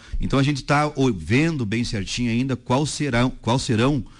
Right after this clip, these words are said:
ah, as necessidades e o que realmente a gente vai fazer. São vários valores. Se nós fizer de um tipo, vai, eh, baixa um pouco. Se nós fizer de outro,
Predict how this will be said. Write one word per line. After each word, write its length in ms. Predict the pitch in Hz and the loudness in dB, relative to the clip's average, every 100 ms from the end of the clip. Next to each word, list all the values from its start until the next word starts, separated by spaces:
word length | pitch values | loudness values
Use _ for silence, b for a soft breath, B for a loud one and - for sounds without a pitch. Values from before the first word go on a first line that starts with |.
| B B | B B
ah, 320 | 92 92 92 | -2 -2 0
as 120 | 95 101 | 0 2
necessidades 760 | 104 98 - 78 95 123 101 | 0 -4 -4 0 2 2 2
e 40 | 120 | 0
o 60 | |
que 260 | - - 151 | 0 2 4
realmente 480 | 170 165 123 123 127 | 4 2 0 -2 -4
a 40 | |
gente 180 | 127 120 | -8 -6
vai 100 | 123 | -6
fazer. 400 | 135 127 101 90 b b b b | -4 0 0 -2 b b b b
São 180 | - 113 | -4 0
vários 300 | 135 147 113 | 2 2 2
valores. 400 | 110 98 95 87 | 2 2 0 0
Se 40 | |
nós 120 | 98 | -4
fizer 260 | 87 101 123 | -2 0 0
de 100 | 120 | 0
um 60 | |
tipo, 400 | 107 - 151 - | -2 0 0 0
vai, 160 | 147 139 123 | 0 -2 -2
eh, 100 | 127 | -4
baixa 460 | 113 107 101 120 131 | -4 -2 0 0 0
um 20 | |
pouco. 320 | 107 123 117 | 0 0 0
Se 60 | - | -4
nós 100 | 92 | -8
fizer 160 | 107 113 | -6 -2
de 100 | 113 | 0
outro, 440 | 131 147 147 | 0 0 -4